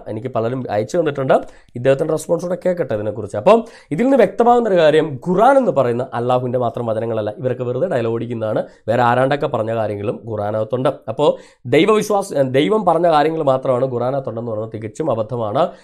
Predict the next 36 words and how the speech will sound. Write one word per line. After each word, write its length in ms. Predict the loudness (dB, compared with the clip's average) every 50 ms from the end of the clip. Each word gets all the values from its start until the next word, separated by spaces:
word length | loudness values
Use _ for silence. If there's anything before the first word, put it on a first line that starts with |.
| _ -12 -8
മുഹമ്മദോ 600 | -6 -2 -2 0 0 0 4 6 6 6 6 4
മുഹമ്മദിന് 340 | -2 -6 -6 -4 -2 -2 -2
അറിയാത്ത 320 | -2 -2 -2 -2 -2 -2 -2
ആരാണ്ടൊക്കെയോ 720 | -2 -2 -2 -2 -2 -2 -4 -4 -4 -4 -4 -4 -2 -2
പറഞ്ഞ 240 | -2 -4 -2 -4 -4
കാര്യങ്ങളൊക്കെ 580 | -4 -4 -4 -4 -4 -4 -4 -4 -4 -4 -6 -6 -8 _ _ -12
ഇതിനകത്തുണ്ട്. 560 | -8 -4 -2 -2 -2 0 0 -2 -2 -2 -4 -8 -10 0 4
രണ്ട്, 240 | 6 6 6 6 2 0 -2 -12 -20 -18 -12 -6
ഖുറാന് 400 | -4 0 4 6 8 8 8 8
എപ്പോൾ 360 | 8 8 6 6 6 4 2
വേണമെങ്കിലും 340 | 4 4 2 2 2 0 0
മാറ്റം 320 | -2 -2 -2 0 0 0
വരാം. 200 | 2 2 0 0 2 2
ഒരായത്ത് 420 | 2 4 4 4 2 2 0 0
അള്ളാഹുവിന് 380 | 0 0 0 0 -2 -2 -4 -2
മാറ്റണമെന്നുണ്ടെങ്കിൽ 540 | -2 -2 -4 -4 -4 -4 -4 -4 -4 -4
അള്ളാഹുവിന് 460 | -4 -4 -2 0 0 0 0 0 -2 0
മാറ്റാം. 360 | 0 0 0 0 -2 -4 -6 -8 -20 -12 -6 -2
അതുകൊണ്ട് 320 | 0 2 4 4 6 6
തന്നെ 140 | 6 6 6
റിട്ടൺ 340 | 6 6 4 0 0 -2 -2
ഖുറാന് 340 | -2 -2 -2 -2 -2 -2 -2
ഒരു 400 | -2 -2 -2 -2 -2 -2 -2 -2
വാലിഡിറ്റിയും 520 | -2 -2 -2 -2 -2 -4 -6 -6 -6 -4
ഇല്ല. 160 | -4 -2 -2
കാര്യം 240 | -2 -2 -2 -2 -2
എന്താ, 220 | -2 0 -2 -2 -2 -6 -12 -14 -8
അള്ളാഹു 400 | -4 -2 2 2 2 2 4 4
ആയത്ത് 260 | 4 4 4 4 2 2
മാറിയോ 320 | 0 2 2 2 2 0
ഇല്ലയോ 180 | 2 2 2 2
എന്ന് 100 | 2 2
അറിയാതെയാണ് 380 | 2 2 2 2 2 0 0 -2
കൊ-, 160 | -2 -2 -2
ലക്ഷക്കണക്കിന് 500 | -2 -2 0 -2 -2 -2 -2 -2 -2 -2
പ്രിന്റുകൾ 580 | -2 -2 -4 -4 -4 -2 -2 -2 -2 -2 -4